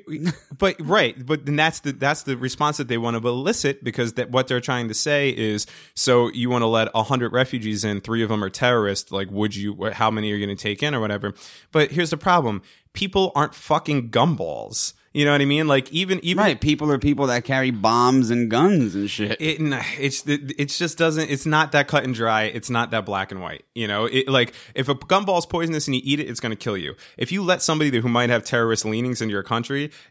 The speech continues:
Speaker 2: doesn't mean that they're, number one, doesn't mean that they're gonna do anything. Number two, doesn't mean that they're not gonna get caught before they do anything.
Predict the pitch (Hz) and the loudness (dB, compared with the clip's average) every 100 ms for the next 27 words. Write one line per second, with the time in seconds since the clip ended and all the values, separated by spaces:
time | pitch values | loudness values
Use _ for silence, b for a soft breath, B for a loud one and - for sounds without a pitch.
0 | 127 123 151 151 123 127 107 107 87 117 | -4 0 0 0 -4 -4 -6 -8 -4 0
1 | 156 185 135 123 117 113 117 113 104 104 | 0 0 0 0 0 -2 -2 -4 -4 -4
2 | 104 98 - 123 131 147 101 - 50 85 | -6 -8 -4 2 2 2 -2 -8 -14 -14
3 | B B 147 147 - 165 147 127 123 135 | B B 0 0 0 0 0 -2 -2 -2
4 | 127 127 123 113 117 110 117 123 120 104 | 0 -2 -2 -2 -2 0 -2 -2 -6 -8
5 | - - 170 - 110 98 87 82 90 80 | -8 0 0 0 -8 -8 -10 -10 -10 -10
6 | 82 90 90 90 | -12 -12 -12 -12